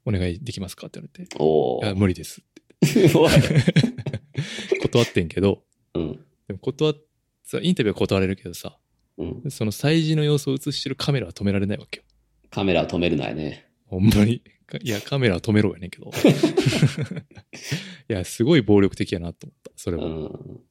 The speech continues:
Speaker 2: はいはいはい。
Speaker 1: で、実際、それ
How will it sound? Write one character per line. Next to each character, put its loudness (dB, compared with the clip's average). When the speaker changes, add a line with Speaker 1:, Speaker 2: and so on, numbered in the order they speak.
Speaker 2:
は -6
い -6
は -12
い -16
は -16
い。 -20
Speaker 1:
で、 0
実 0
際、 2
そ -4
れ 2